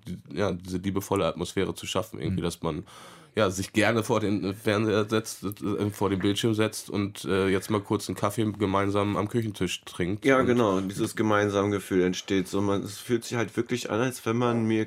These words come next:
Speaker 3: gegenüber am Tisch sitzt, so.
Speaker 2: Ja, das tut es.
Speaker 3: Und das, das macht es dann wieder irgendwie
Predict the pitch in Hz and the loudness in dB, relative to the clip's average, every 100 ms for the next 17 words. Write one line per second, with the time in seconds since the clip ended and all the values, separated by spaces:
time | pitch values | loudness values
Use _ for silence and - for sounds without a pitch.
0 | - - 104 110 113 123 110 92 - 123 | -4 -4 -2 0 -2 -2 -2 -2 -6 -8
1 | - - - - - 98 101 - 110 101 | -8 -12 -12 -12 -2 0 0 0 -2 -2
2 | 95 - 98 107 110 - 95 120 - - | -2 -2 0 2 0 -2 -12 -18 -8 -4
3 | 98 107 110 - 95 - 95 92 90 87 | -2 -2 -4 -4 -8 -2 0 2 2 2
4 | 87 95 90 85 82 | 0 -2 0 -2 -4